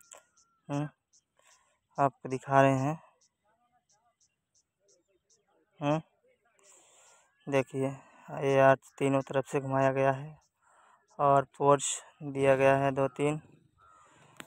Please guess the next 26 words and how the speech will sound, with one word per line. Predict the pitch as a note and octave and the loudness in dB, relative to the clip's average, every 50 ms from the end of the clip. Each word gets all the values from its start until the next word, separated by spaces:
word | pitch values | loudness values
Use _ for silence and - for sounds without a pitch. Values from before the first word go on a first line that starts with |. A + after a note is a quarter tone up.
| _ _ - | _ _ -6
दिखा | C#3+ C#3 - - C#3 C3+ C#3 | -6 -6 -4 -2 0 2 2
रहे | C#3 C#3 | 4 4
हैं | C#3 C3+ C3+ | 2 2 2
हम, | C#3 C#3+ D3+ D3+ - - _ - - - - _ _ - - - _ _ - - - - - _ _ _ _ _ - | 0 -2 -2 -6 -12 -18 _ -20 -20 -20 -20 _ _ -20 -20 -20 _ _ -20 -20 -20 -20 -20 _ _ _ _ _ -8
बहुत | D3 C#3 C3+ C3+ C#3 C3+ - | -2 0 2 2 0 -2 -2
ही | C#3 C#3 | -8 -8
खूबसूरत | - - C#3+ C3 - - C#3+ C#3 C3+ | -6 -8 -12 -14 -10 -8 -6 -4 -2
बनाई | B2+ C3+ C3+ C3+ C3+ C3+ | -2 -2 -2 0 -2 0
गई | C3+ C3+ C3 | 0 -2 -2
है। | C3 C#3 D3+ D#3+ - - - - - - - - - - - _ _ - - - _ - - _ _ _ - - | -2 -4 -8 -10 -12 -20 -20 -20 -20 -20 -20 -20 -20 -20 -20 _ _ -20 -20 -20 _ -20 -20 _ _ _ -16 -12
और | D3 D3 D3+ - - | -12 -12 -12 -12 -10
छत | - - C#3 C3+ _ - | 0 0 0 0 _ -4
की | D3 C#3+ C#3+ | -2 0 2
और | C#3+ C#3 C#3 C#3 C3+ | 4 4 4 4 2
रेलिंग | C#3 C#3 C#3+ C#3+ C#3 | 2 0 0 -2 -2
की | - - C#3 | -4 -8 -8
डिजाइन, | C3 C3 C3 C3 C3+ C#3 C#3 D3 D3 _ _ _ _ _ _ _ _ _ _ _ _ _ _ _ _ _ - | -4 -2 0 0 2 0 0 -2 -6 _ _ _ _ _ _ _ _ _ _ _ _ _ _ _ _ _ -20
छत | - - C#3+ C#3 - - - | -16 -12 -12 -12 -12 -12 -8
की | - C#3 | -2 2
और | C3+ C3+ C3+ C3+ C#3 | 4 4 6 4 4
रेलिंग | C#3 C#3 C#3+ C3+ | 2 0 0 -2
की | - C#3 | -4 -6
डिजाइन | C#3 C3+ C3+ C3+ C3+ C3+ C3+ C3 C3 _ _ - _ _ _ _ - | -2 2 4 4 4 4 0 -2 -6 _ _ -20 _ _ _ _ -14
दिखा | - C3+ C3 B2+ - C3+ | -10 -10 -8 0 2 2
रहे | C3 C3+ C3+ | 2 2 0
हैं। | C3 C#3 D#3 D#3+ | -2 -4 -8 -10